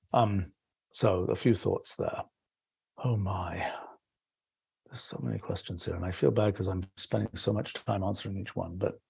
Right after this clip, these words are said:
anyway. Um, Brandon is asking, saying, "I like the fact that I seem to have fun explaining concepts, particularly related to science.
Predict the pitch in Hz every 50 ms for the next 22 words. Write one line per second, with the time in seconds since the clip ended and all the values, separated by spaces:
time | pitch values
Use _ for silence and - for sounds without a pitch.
0 | _ _ - - - - - - - - - - - _ _ _ _ _ _ _
1 | - - 131 135 135 131 127 123 120 117 110 98 - - _ _ _ _ _ _
2 | _ _ _ _ _ _ _ _ _ _ _ _ _ _ _ _ _ _ _ _
3 | _ _ _ _ _ - - 135 160 170 151 131 120 104 107 110 107 - - -
4 | - 95 92 92 90 87 - - - - - - _ _ _ _ _ - - 127
5 | 120 113 110 104 90 90 87 90 - _ _ _ - 101 110 147 180 226 226 -
6 | 180 - - 139 123 120 - - - - - - 107 107 110 98 - - 165 147
7 | 135 - - 123 117 104 - - _ _ _ _ _ _ - - 165 160 - -
8 | 208 196 170 143 123 - - - 147 147 139 135 117 - - 143 135 123 - -
9 | 123 - - _ - - - - 113 - 139 135 - 123 123 120 117 113 107 -
10 | 127 120 107 - - 127 113 104 92 80 - - - - - -